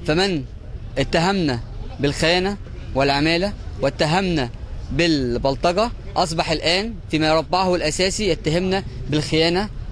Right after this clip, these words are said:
والعمالة والبلطجة وفساد وتخريب الدولة". وإذا كان في بعض المجموعات أو بعض الإعلاميين بيتكلم إن وقف الإنتاج، مصر ما كانش في حياتها تلاتين، أربعين سنة، خمسين سنة دولة منتجة. مصر عايشة على جزء الاستهلاك،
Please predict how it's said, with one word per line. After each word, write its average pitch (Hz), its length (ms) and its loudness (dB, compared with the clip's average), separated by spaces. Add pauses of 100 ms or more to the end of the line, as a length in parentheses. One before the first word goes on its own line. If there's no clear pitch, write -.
(120)
والعمالة 147 680 2 (100)
والبلطجة 143 680 2
وفساد 143 440 2
وتخريب 147 360 0
الدولة". 151 460 2 (440)
وإذا 156 260 4
كان 190 380 2
في 170 180 0
بعض 175 240 4
المجموعات 143 680 2
أو 127 100 2
بعض 170 240 2
الإعلاميين 139 460 2
بيتكلم 156 480 2
إن 143 100 2
وقف 165 200 2
الإنتاج، 143 420 2 (540)
مصر 175 360 2
ما 160 100 2
كانش 185 280 0
في 165 140 -4
حياتها 156 560 0 (440)
تلاتين، 160 500 2
أربعين 151 380 0
سنة، 170 200 0
خمسين 180 340 0
سنة 170 280 0
دولة 175 340 2
منتجة. 165 480 0 (420)
مصر 160 340 2
عايشة 165 300 2
على 143 260 2
جزء 170 320 0 (180)
الاستهلاك، 147 540 2